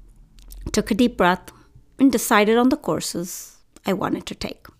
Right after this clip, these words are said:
Oh, I must make a quick aside. When I met, uh, Deborah Engel, she told me that she liked my podcast.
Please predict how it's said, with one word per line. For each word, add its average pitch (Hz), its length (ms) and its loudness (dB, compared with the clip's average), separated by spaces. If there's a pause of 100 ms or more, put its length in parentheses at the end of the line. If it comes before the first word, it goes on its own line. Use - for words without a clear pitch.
(960)
Oh, 302 180 8
I 269 100 6
must 285 360 4
make 269 180 4
a 202 60 0
quick - 280 -4
aside. 185 540 0 (360)
When 247 180 6
I 302 160 6
met, 269 500 4
uh, 196 220 2
Deborah 208 380 2
Engel, 220 480 0 (140)
she - 140 -2
told 370 200 4
me 415 80 6
that 392 160 2
she 359 100 2
liked 330 260 4
my 330 120 6
podcast. - 760 -2